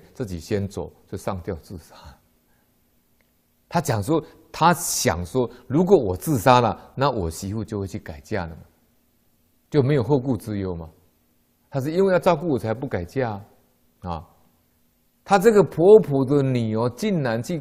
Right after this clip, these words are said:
官府啊诬告她的嫂嫂了，啊，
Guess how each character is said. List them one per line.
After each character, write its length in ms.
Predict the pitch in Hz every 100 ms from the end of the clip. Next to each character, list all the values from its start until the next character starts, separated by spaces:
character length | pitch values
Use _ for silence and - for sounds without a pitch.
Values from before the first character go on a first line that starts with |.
| -
官 260 | 165 165 165
府 300 | - 101 98
啊 180 | 95 - -
诬 180 | 190 170
告 320 | 214 156 - - - _ _ _ _ _
她 120 | -
的 80 | 151
嫂 240 | - 107
嫂 260 | 98 123 117
了， 180 | 107 - - _ _ _ _ _ _ _ _ _ _ _ _ _ _ _
啊， 300 | 104 87